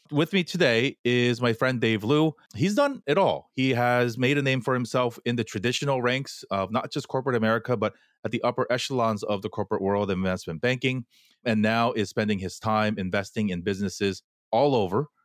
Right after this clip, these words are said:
uh, with a particular focus on passing down that knowledge to the next generation of people. So he's got a brand new book out called The Way of the Wall Street Warrior. It's got a lot of words, but it's also got some cartoons. So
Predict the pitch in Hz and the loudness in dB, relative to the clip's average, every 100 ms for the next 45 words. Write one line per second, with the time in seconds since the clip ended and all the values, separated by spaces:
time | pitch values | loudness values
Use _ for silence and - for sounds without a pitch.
0 | _ 92 92 101 101 107 113 113 101 92 | _ -4 -2 -2 -4 -8 -6 -2 -2 0
1 | 95 104 - - 95 92 92 92 _ - | -2 -2 -6 -2 0 2 0 -4 _ -6
2 | 127 - 147 113 110 107 98 95 98 87 | -6 -4 -4 -2 0 -2 -2 0 0 0
3 | - - _ _ - 104 95 92 104 92 | -4 -12 _ _ -6 -2 -2 -2 -2 -2
4 | 82 - 80 90 85 78 87 80 _ _ | -2 -6 -6 -4 -4 -2 -2 -4 _ _
5 | - 117 147 135 135 135 131 135 156 139 | -4 0 2 2 2 0 0 0 0 0
6 | 170 - 127 110 101 113 135 110 107 101 | 0 -2 -2 0 2 2 2 0 0 0
7 | 107 107 101 95 110 135 143 151 147 _ | 0 -2 -6 -6 0 0 2 0 -2 _
8 | _ - - 139 143 135 127 131 180 175 | _ -10 0 2 4 4 4 4 4 2
9 | 107 101 107 107 110 - 107 107 - 151 | -2 0 -2 0 -2 -2 -2 -2 0 2
10 | 202 - - _ - 104 | 2 0 -6 _ -2 0